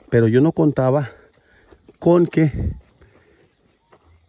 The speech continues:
las, los animalitos del guachigordo vinieran contagiados. Entonces, este, eso sí me está preocupando bastante. Pero igual mis vacas están vacunadas,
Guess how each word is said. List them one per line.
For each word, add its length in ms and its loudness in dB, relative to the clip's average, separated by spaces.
las, 520 0
los 140 0
animalitos 500 0
del 100 2
guachigordo 640 -2
vinieran 400 2
contagiados. 800 -4
Entonces, 520 -2
este, 320 -2
eso 140 -2
sí 140 -4
me 80 0
está 160 -4
preocupando 680 -6
bastante. 520 -6
Pero 140 2
igual 200 2
mis 120 -4
vacas 200 -4
están 220 -2
vacunadas, 680 -4